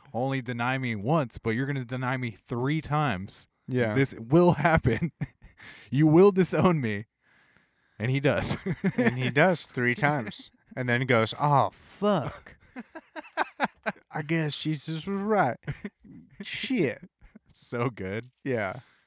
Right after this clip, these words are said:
Speaker 1: They're like,
Speaker 2: It's
Speaker 1: "You
Speaker 2: great.
Speaker 1: know this man." "No, I do not know this man." <laughs> "No, you were, you were one of his people."
Speaker 2: "I
Speaker 1: "No."
Speaker 2: said I do not know this man."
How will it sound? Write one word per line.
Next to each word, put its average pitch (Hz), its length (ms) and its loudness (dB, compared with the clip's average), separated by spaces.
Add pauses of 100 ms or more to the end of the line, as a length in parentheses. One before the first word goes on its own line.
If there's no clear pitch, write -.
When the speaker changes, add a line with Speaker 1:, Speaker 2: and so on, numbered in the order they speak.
(160)
Speaker 1:
They're 123 100 -8
like, 120 180 -4
Speaker 2:
It's - 100 -16
Speaker 1:
"You 123 60 0
Speaker 2:
great. 143 100 -2
Speaker 1:
know 147 120 -2
this 143 220 -8
man." 120 360 -6
"No, 175 200 0
I 147 100 2
do 160 140 -4
not 170 180 2
know 170 140 2
this 165 180 -2
man." 151 400 0 (260)
<laughs> - 260 -20
"No, 220 120 4
you 180 220 4
were, 202 220 4
you 180 260 -4
were 202 160 0
one 196 160 -2
of 180 80 -4
his 180 140 -2
people." 131 380 -6
Speaker 2:
"I 135 180 8
Speaker 1:
"No." 143 60 4
Speaker 2:
said 135 220 6
I 123 140 8
do 123 160 2
not 120 180 4
know 117 140 2
this 117 260 -2
man." 113 280 0